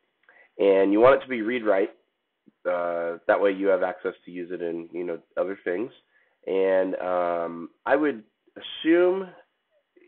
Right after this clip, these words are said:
even if you're on a team, you'll make it accessible to all users. You can change it. Obviously, if you're just a single agent, just leave it the default. Um, if you're a brokerage with lots of users, you know,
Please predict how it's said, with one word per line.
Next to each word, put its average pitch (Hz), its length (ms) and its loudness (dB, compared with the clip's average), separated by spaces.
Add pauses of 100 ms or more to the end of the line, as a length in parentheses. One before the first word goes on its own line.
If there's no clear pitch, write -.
even 151 300 0
if 143 140 -2
you're 139 120 4
on 123 100 6
a 107 140 -2
team, 123 300 -2
you'll 117 100 0
make 107 180 0
it 104 80 -4
accessible 101 800 -2 (100)
to - 60 -4
all 95 220 2
users. 101 400 -4 (600)
You 123 100 -8
can 127 400 2
change 107 240 0
it. 120 200 -2 (180)
Obviously, 123 420 2
if 110 140 0
you're 107 120 0
just 104 260 -6 (120)
a 92 60 -6 (100)
single 107 300 0
agent, 101 360 -2
just 98 180 -16
leave 95 180 -6
it 95 160 -6
the 90 200 -6
default. 92 520 -4 (600)
Um, 82 680 -2 (260)
if 107 220 -4
you're 101 520 4
a 98 100 0
brokerage 101 600 2
with 92 200 -8
lots 90 280 -4
of 90 280 -6
users, 90 460 -8 (100)
you 95 80 -12
know, 85 240 -6